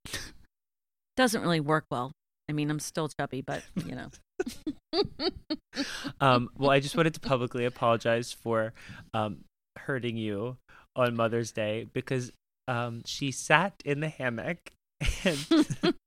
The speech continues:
Speaker 2: <laughs> was gripping onto it for dear life and then flipped over. And there's a metal pole connecting the hammock 'cause it's not connected to trees. It's connected. It's a standalone.
Speaker 1: They're dangerous.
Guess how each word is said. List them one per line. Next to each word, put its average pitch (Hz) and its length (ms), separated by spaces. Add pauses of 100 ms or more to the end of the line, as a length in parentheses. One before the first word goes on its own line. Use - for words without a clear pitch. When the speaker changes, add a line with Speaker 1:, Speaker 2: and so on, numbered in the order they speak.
(120)
Speaker 2:
<laughs> 262 400
was 147 160
gripping 147 400
onto 160 240
it 143 100
for - 140
dear 139 240
life 127 420
and 131 220
then 123 280 (120)
flipped 160 420
over. 117 500 (960)
And 151 160
there's 151 140
a 165 60
metal 160 340
pole 123 640
connecting 135 420
the 110 60
hammock 101 300
'cause 127 180
it's 127 120
not 170 180
connected 160 340
to 131 100
trees. 107 540
It's 117 160
connected. 117 420
It's 107 160
a 120 40
standalone. 110 680
Speaker 1:
They're 202 140
dangerous. 175 800